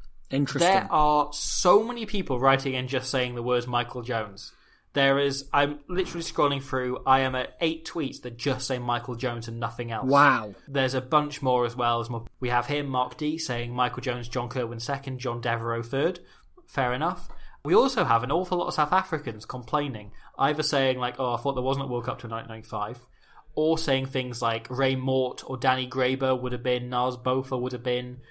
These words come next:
Speaker 2: player of the tournament if only South Africa were allowed to play. So we got a lot of vote for players that didn't play, which in fairness is keep, in keeping with this podcast entirely. But yeah, Michael Jones, the nailed in, I mean, James Weil of Planet Rugby and of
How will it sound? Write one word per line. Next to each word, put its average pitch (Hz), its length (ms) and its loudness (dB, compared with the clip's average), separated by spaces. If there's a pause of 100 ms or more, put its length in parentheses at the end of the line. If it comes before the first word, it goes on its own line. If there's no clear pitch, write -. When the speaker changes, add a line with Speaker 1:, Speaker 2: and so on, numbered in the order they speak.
(160)
Speaker 2:
player 127 180 0
of 120 60 -2
the 117 60 -10
tournament 127 340 -2
if - 80 -8
only 127 220 -4
South 117 180 -2
Africa 120 240 0
were 120 80 -8
allowed 117 140 0
to 117 80 -10
play. 131 460 -2 (220)
So - 140 -6
we 139 80 2
got 127 60 2
a - 20 -2
lot 185 180 4
of 175 60 -6
vote 151 160 2
for 135 80 -10
players 135 260 2
that - 80 -12
didn't 120 220 -4
play, 151 220 0
which 131 180 -6
in 120 60 -6
fairness 123 260 -2
is - 80 -12
keep, - 180 -8
in 123 80 -10
keeping 123 220 -6
with 113 100 -8
this 110 100 -12
podcast 113 320 -6
entirely. 123 440 -4 (160)
But 180 340 6
yeah, 139 260 0 (220)
Michael 170 300 2
Jones, 147 400 -2
the - 320 -10 (260)
nailed 160 440 2
in, 131 400 -2
I 139 60 -2
mean, 123 320 -6 (300)
James 165 320 2
Weil 156 380 2
of 123 180 -2
Planet 135 300 4
Rugby 135 440 -2 (100)
and 127 340 -2
of 117 520 -2